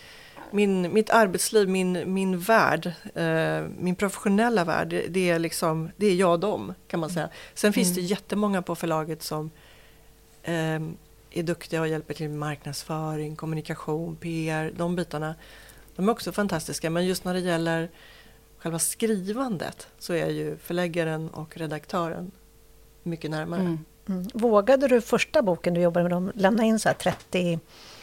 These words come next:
Speaker 3: eh, trettio
Speaker 2: Mm.
Speaker 3: sidor synopsis? Eller skrev du klart då? Eller har du alltid jobbat så att du
Speaker 1: Första boken, Älskaren från huvudkontoret då, som jag, som jag skrev i den konstellationen, eller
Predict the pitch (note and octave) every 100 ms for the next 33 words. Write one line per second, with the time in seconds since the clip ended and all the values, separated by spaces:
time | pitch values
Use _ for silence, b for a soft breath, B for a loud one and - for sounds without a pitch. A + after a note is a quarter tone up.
0 | B B - - - - E3+ G3+ F#3 F3+
1 | F3 F#3+ F3+ E3+ G3+ G3 - - - -
2 | F#3+ F#3+ - F3+ F3+ - G3+ F3+ F3 C4
3 | A3+ - - F3 F3+ G3 G3 - A#3+ F3+
4 | - - - - F3 G#3+ - C4+ A3 G#3+
5 | G3 F#3 - F3+ E3+ E3 E3 D#3+ - -
6 | _ - - - F3 D#3+ D3 - E3 E3
7 | F3 E3+ E3+ G#3 A3+ A3 F#3+ - G#2+ -
8 | E3 D3+ - F3 D3+ D3+ D#3 C3+ D#3+ E3
9 | D#3+ E3 - D#3+ E3+ D#3 D#3+ E3 F#3 -
10 | - D3